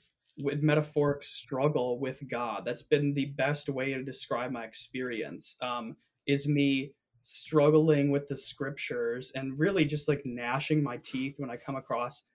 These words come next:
hard problems in scripture, hard problems in philosophy, um, and oftentimes also moral struggles, saying, like,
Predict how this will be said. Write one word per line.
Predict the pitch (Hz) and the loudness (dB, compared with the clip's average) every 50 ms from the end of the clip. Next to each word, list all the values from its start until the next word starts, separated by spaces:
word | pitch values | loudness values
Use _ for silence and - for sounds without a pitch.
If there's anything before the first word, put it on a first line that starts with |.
| _ _ _ _ _ _ _ | _ _ _ _ _ _ _
hard | - - 143 139 147 147 147 | -2 0 2 4 4 4 2
problems | 147 - 143 135 139 147 147 139 | 0 0 2 4 4 4 2 2
in | 131 131 | -2 -6
scripture, | - - - 165 160 - - 165 160 147 147 - | -6 -2 -2 -2 -2 0 2 2 2 2 2 0
hard | 131 127 131 147 147 | -2 -2 -2 -4 -6
problems | - 139 127 127 135 135 | -6 -4 -4 -4 -4 -4
in | 120 117 | -8 -8
philosophy, | - - 110 113 120 127 143 147 - - - - 110 95 87 - 156 - _ _ _ _ _ _ _ - | -10 -10 -8 -4 -4 -2 -2 -2 -4 -6 -6 -8 -8 -8 -8 -10 -12 -14 _ _ _ _ _ _ _ -2
um, | 139 139 135 131 127 | 0 0 0 0 0
and | - 143 - | 0 0 2
oftentimes | 127 143 175 - - 233 208 - - - 135 135 139 143 | 2 2 2 4 4 4 2 2 0 -4 -4 -2 0 2
also | 143 143 143 - 160 139 135 | 2 2 4 4 2 2 2
moral | 135 120 120 120 120 135 156 160 147 135 | 0 -2 0 2 4 6 6 6 6 4
struggles, | - - - - - 117 117 113 110 120 123 - - | 2 -4 -6 -4 -4 -4 -2 -2 -4 -4 -4 -4 -6
saying, | - - 123 127 131 131 127 | -6 -6 -6 -6 -6 -4 -4
like, | 120 123 120 | -4 -4 -6